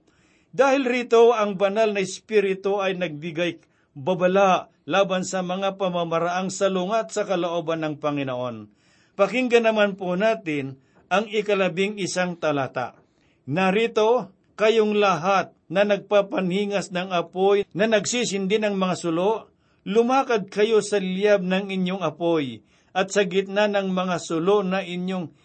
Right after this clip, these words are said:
sinindihan. Ito ang makakamit ninyo sa aking kamay. Kayo'y hihiga sa pagpapahirap." Ang babalang ito ay napakahalagang pagtuunan natin ng pansin,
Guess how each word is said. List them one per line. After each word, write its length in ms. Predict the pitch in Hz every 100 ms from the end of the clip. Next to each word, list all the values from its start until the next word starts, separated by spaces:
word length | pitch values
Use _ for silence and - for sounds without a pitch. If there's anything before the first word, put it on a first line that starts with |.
| _
sinindihan. 1120 | - 185 202 202 185 190 202 202 151 113 95 _ _ -
Ito 400 | 170 170 196 202
ang 160 | 185
makakamit 720 | 175 156 185 190 185 180 170 165
ninyo 480 | 160 156 185 220
sa 320 | - 180 185 202
aking 240 | 208 202
kamay. 560 | 196 208 208 180 131 - _ _ _ -
Kayo'y 400 | 202 214 202 139
hihiga 720 | 190 156 170 160 190 139 - _ _
sa 240 | - 202 185
pagpapahirap." 1040 | 190 180 190 170 165 139 139 143 143 - _ _ _ _ _ 208
Ang 160 | 220
babalang 480 | 190 214 233 269 269
ito 480 | 247 247 233 240 240
ay 160 | 220
napakahalagang 1300 | 202 202 208 202 196 190 175 190 185 151 208 196 151 _ _ _ -
pagtuunan 800 | 196 190 - 208 214 214 202 196
natin 400 | 190 202 196 190
ng 120 | 185 170
pansin, 640 | 170 151 135 147 117 95